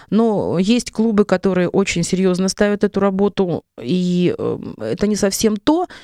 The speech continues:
У них более широкий спектр, они не ограничены понятием посещаемость, наполняемость, соответствие закону об образовании, да, когда мы говорим, что у нас все по полочкам должно быть и в возрасте, и в нагрузках.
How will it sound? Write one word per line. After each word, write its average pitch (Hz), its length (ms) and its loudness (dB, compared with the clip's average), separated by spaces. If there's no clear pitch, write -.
У 233 60 2
них 262 140 2
более 214 260 4
широкий 208 400 0
спектр, - 480 -2
они 196 280 2
не 208 120 2
ограничены 196 640 0
понятием 180 540 0
посещаемость, 190 760 0
наполняемость, 180 800 2
соответствие 175 720 0
закону 175 500 0
об 165 120 0
образовании, 180 580 2
да, 170 140 2
когда 170 300 0
мы 165 100 0
говорим, 165 380 0
что - 200 -4
у 160 40 0
нас 160 180 0
все 165 180 -2
по 156 120 -2
полочкам 156 520 -2
должно 156 320 -2
быть 147 220 -2
и 160 40 0
в 156 60 -4
возрасте, 190 580 0
и 156 60 0
в 151 60 -4
нагрузках. 180 560 0